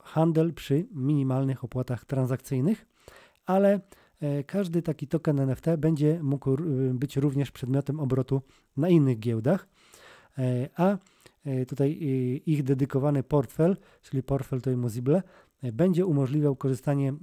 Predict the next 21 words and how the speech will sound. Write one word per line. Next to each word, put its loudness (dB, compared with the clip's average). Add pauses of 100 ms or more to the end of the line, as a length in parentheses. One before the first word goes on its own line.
z -8
giełdy 0
na -2
ich -4
platformie -2 (380)
bez 0
konieczności 0
posiadania -2 (420)
zaawansowanej 0
znajomości -4 (340)
technologii -2 (260)
blockchain. 0 (680)
E, -4
możliwe 4
będzie 4
również 0 (100)
zintegrowanie 0
zewnętrznego 0
portfela, -4 (460)
e, -4
MetaMask 0